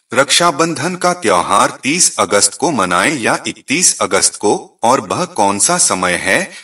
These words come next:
जिसमें भूलकर भी राखी नहीं बांधनी है?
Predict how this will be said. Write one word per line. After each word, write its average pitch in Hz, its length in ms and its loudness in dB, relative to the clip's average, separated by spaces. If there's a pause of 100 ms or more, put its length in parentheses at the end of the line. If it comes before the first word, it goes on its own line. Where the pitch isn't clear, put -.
(120)
जिसमें 107 480 0
भूलकर 139 500 0
भी 151 220 0
राखी 98 400 0
नहीं 110 400 -2
बांधनी 92 540 -2
है? 87 440 -6